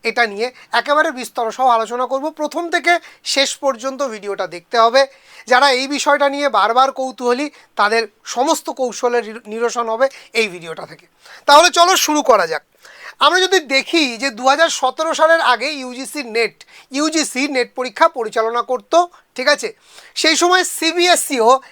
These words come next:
একবার পরীক্ষা নিয়েছিল, দু একবার সিবিএসই। এরপর সিবিএসইর হাত থেকে সেই ক্ষমতা নিয়ে দেওয়া হলো ন্যাশনাল টেস্টিং এজেন্সি বা এনটিএর কাছে। এবং এনটিএ যখনই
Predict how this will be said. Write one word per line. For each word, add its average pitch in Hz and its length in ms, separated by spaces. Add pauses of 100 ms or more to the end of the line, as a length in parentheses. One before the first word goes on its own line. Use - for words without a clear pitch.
একবার 247 360
পরীক্ষা 233 480
নিয়েছিল, 202 460 (260)
দু 247 80
একবার 170 360 (260)
সিবিএসই। 277 600 (800)
এরপর 302 800 (440)
সিবিএসইর 330 680
হাত 233 160 (100)
থেকে 214 380 (240)
সেই 269 240
ক্ষমতা 285 540
নিয়ে 233 240
দেওয়া 175 280
হলো 240 340 (380)
ন্যাশনাল 294 480
টেস্টিং 254 440
এজেন্সি 220 540 (260)
বা 214 260 (200)
এনটিএর 220 520
কাছে। 160 320 (520)
এবং 339 320 (180)
এনটিএ 294 600
যখনই 294 680